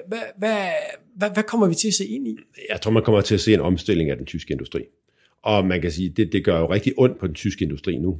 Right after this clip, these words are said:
Speaker 2: Og der er jo, og der er jo
Speaker 1: Ja, det kan man se i
Speaker 2: mange,
Speaker 1: nyhederne, jo.
Speaker 2: mange arbejdsløse
Speaker 1: Ja.
Speaker 2: i pipeline. Det,
Speaker 1: Og
Speaker 2: så
Speaker 1: der er
Speaker 2: det
Speaker 1: virksomheder, der overvejer, stålindustri,
Speaker 2: Ja.
Speaker 1: der overvejer
Speaker 2: Ja.
Speaker 1: at lukke ned. Altså.
Speaker 2: Jeg tror, at, øh,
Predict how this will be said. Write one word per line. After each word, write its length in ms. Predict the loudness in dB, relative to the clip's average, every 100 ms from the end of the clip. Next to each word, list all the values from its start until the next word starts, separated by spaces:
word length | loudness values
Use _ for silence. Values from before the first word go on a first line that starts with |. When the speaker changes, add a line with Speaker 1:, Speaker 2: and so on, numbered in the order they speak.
| -8
Speaker 2:
Og 120 | -6
der 80 | -2
er 100 | 0
jo, 240 | 2 0 -4
og 120 | -6
der 60 | -4
er 120 | -2
jo 60 | 4
Speaker 1:
Ja, 120 | 4
det 140 | 4 2
kan 100 | 2
man 80 |
se 140 | 4 6
i 40 |
Speaker 2:
mange, 160 | 8 10 10
Speaker 1:
nyhederne, 140 | 8 6
jo. 40 |
Speaker 2:
mange 220 | 6 4 4
arbejdsløse 720 | 4 2 2 4 2 2 -2
Speaker 1:
Ja. 80 | 0
Speaker 2:
i 120 | 0
pipeline. 640 | 0 2 2 2 2 2 0
Det, 100 | 2
Speaker 1:
Og 120 | 4 8
Speaker 2:
så 40 |
Speaker 1:
der 60 | 10
er 40 |
Speaker 2:
det 80 | 10
Speaker 1:
virksomheder, 520 | 10 10 12 12 12
der 60 | 10
overvejer, 460 | 8 8 8 6
stålindustri, 540 | 4 8 8 10 8 8
Speaker 2:
Ja. 140 | 8
Speaker 1:
der 80 | 8
overvejer 440 | 8 8 8 6 4
Speaker 2:
Ja. 60 |
Speaker 1:
at 60 | 8
lukke 220 | 10 10
ned. 160 | 8 6 0
Altså. 320 | -2 0 0 -2 _ _ _ _
Speaker 2:
Jeg 160 | 2 4
tror, 420 | 8 10 10 6 -2
at, 260 | -4 2
øh, 640 | 4 4 4 2 0 0